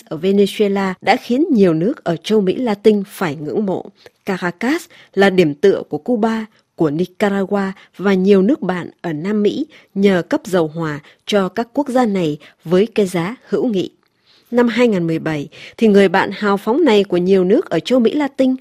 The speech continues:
đang lao đao. Người dân Venezuela lo kiếm cơm từng bữa. Năm hai ngàn lẻ sáu, khi vận động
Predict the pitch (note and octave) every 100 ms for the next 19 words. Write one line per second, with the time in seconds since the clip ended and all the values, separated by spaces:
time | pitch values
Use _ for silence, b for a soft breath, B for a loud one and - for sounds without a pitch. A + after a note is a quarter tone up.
0 | _ G3+ G3+ G#3+ G#3 G#3 G#3 G#3 G#3+ B
1 | B B G3+ G3 C#4 C4 C#4 C4+ - C4+
2 | B3+ B3+ B3 b - G3+ G3 A3 B3 D4+
3 | C4+ B3 F#3 D3+ D#3 A#2 C#4 _ _ _
4 | _ - G3+ G3 F#3 A#3 A3+ D#3+ C3 C#3
5 | - E3+ G#3 - B B - D#4 G3+ G3+
6 | - G3